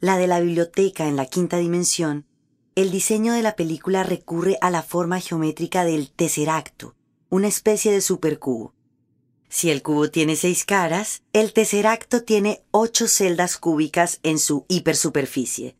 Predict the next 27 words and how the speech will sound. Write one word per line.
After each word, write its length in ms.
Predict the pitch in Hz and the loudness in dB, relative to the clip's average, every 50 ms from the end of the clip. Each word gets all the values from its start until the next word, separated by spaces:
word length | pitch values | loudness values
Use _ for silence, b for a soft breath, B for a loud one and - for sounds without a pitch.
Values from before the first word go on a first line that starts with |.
| _ _ _ _ _ _ _ _ _ - | _ _ _ _ _ _ _ _ _ -2
Es 140 | - 170 180 | 0 0 2
una 160 | 180 180 170 | 2 2 2
figura 400 | - 190 175 147 151 170 190 214 | 0 -2 -2 -2 0 2 2 2
formada 480 | 214 - 185 160 151 143 143 147 160 - | 2 2 0 2 2 2 2 2 0 0
por 220 | - 156 151 - - | 0 -2 0 2 2
ocho 380 | 196 202 208 - - 220 - | 2 2 2 0 -4 -6 -2
cubos 360 | - 214 208 196 202 196 - | -2 0 2 2 2 0 -2
tridimensionales. 1080 | - - 190 190 180 170 165 160 147 - - 147 143 143 127 113 107 117 - - - - _ _ _ _ _ _ _ _ _ _ _ - | -2 -2 0 0 2 2 2 0 0 0 0 -2 0 -2 -2 -4 -6 -10 -10 -10 -10 -12 _ _ _ _ _ _ _ _ _ _ _ 0
Ese 240 | 190 190 190 - | 2 2 2 2
espacio 400 | 208 - - - 220 214 - 220 | -2 -2 0 -2 -2 0 0 0
alucinante 880 | 220 220 220 208 - - 180 165 160 165 175 175 185 - - 254 262 _ _ _ - | 0 0 0 0 0 0 0 0 0 -2 -2 -4 -6 -4 -4 -4 -4 _ _ _ -10
fue 180 | - - 180 | -2 -2 0
construido 580 | - - 185 180 - - 185 185 170 165 165 170 | 2 2 0 2 2 2 2 2 4 4 4 4
realmente. 800 | 165 165 147 135 135 143 156 160 151 143 127 - - 110 - _ _ _ _ _ _ _ _ _ | 4 2 0 0 0 0 0 0 0 -2 -2 -6 -10 -12 -12 _ _ _ _ _ _ _ _ _
Esa 280 | - 156 151 - 170 160 | -2 0 2 2 2 2
biblioteca 600 | 165 175 165 156 156 156 156 147 - - 151 - | 2 0 2 2 0 2 0 -2 0 0 -4 0
cuántica 520 | - 175 175 170 165 180 - - 190 175 - | 2 0 2 2 0 -4 0 2 0 2 4
existió 720 | - 190 190 - - - 180 - - - - 220 240 233 | 2 0 2 0 -2 0 0 0 -2 -2 0 2 2 2
realmente 560 | 233 220 202 175 156 156 160 160 156 151 160 | 2 2 2 2 2 2 2 0 0 2 2
en 80 | 170 160 | 2 2
el 120 | 160 156 | 2 0
rodaje. 580 | 147 139 135 135 135 131 123 - - 113 113 - _ _ _ _ _ _ _ _ _ - | 0 0 0 2 0 0 -2 -6 -12 -14 -14 -16 _ _ _ _ _ _ _ _ _ -6
No 280 | - 147 147 147 143 143 | -2 0 0 2 2 0
es 160 | 139 - - | 0 0 0
una 160 | 156 151 151 | -2 -2 -2
simulación 580 | - - 156 151 143 143 135 131 - 151 135 139 | -2 -2 -2 -2 -2 -2 -2 -2 -2 -2 -2 -2
informática. 800 | 139 131 - 143 131 135 143 151 156 - 143 - - - - | -4 -4 -6 -6 -6 -4 -4 -6 -6 -10 -14 -14 -14 -16 -18